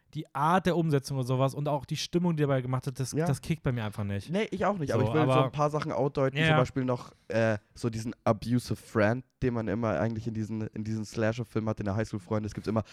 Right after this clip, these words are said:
Speaker 2: diesen einen jungen Typen, der halt so voll ist, zum, äh, „I know what you did last summer“, „Nein, wir sagen das nicht der Polizei, nein, hör auf“, und die halt so
Speaker 1: Mhm.
Speaker 2: verbal, äh, psychisch unter Druck setzt und da im Scary Movie hast du halt den Freund, der, wenn sie irgendwas dagegen sagt, wird einfach mal kurz zusammenschlägt, also wirklich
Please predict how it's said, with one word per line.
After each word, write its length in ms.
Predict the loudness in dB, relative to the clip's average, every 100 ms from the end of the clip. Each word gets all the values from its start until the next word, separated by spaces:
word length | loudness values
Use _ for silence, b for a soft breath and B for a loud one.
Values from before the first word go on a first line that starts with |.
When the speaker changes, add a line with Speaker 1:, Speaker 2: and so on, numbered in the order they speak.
| B
Speaker 2:
diesen 200 | -6 -4 -4
einen 260 | 0 0 2
jungen 280 | 0 0 -2
Typen, 400 | -6 -6 -4 -4 b b
der 140 | 2 4
halt 160 | 4
so 80 | 0
voll 260 | 0 2 4
ist, 200 | 2 -4 b b
zum, 200 | -8 -8 -2
äh, 180 | -2 0 -2
„I 60 |
know 160 | 0 0
what 140 | -2
you 60 | -2
did 140 | -2
last 200 | -2 -2
summer“, 200 | -2 0
„Nein, 300 | 4 4 4
wir 100 | -2
sagen 280 | 0 0 0
das 100 | -4
nicht 160 | -2 -2
der 80 |
Polizei, 480 | 0 0 0 0 0
nein, 240 | 0 -2 -2
hör 120 | -2
auf“, 240 | -2 -2
und 220 | -4 -2
die 80 | 0
halt 100 | 0 2
so 80 |
Speaker 1:
Mhm. 140 | 0 2
Speaker 2:
verbal, 560 | 0 2 4 4 2 -2 b b b _
äh, 240 | 0 2 2
psychisch 380 | -2 -2 -2 0
unter 160 | 0
Druck 200 | 2 0
setzt 220 | 2 0
und 100 | -2 0
da 180 | 0 -2
im 300 | -4 -8 -8
Scary 480 | -12 -20 -6 -2 0
Movie 260 | 0 -2
hast 160 | -4 -4
du 40 |
halt 100 | -6
den 80 | -4
Freund, 280 | 0 -2 -2 b b b
der, 180 | 0 0
wenn 140 | 0 0
sie 120 | 0
irgendwas 240 | 0 -2 -4
dagegen 240 | -4 -2
sagt, 220 | -2 -2 -4
wird 120 | -8
einfach 160 | -6
mal 80 | -6
kurz 180 | -6 -8
zusammenschlägt, 840 | -4 -4 -2 -6 -2 -2 -2 -6 -6
also 260 | -4 -4
wirklich 500 | -6 -2 -2 -4 -12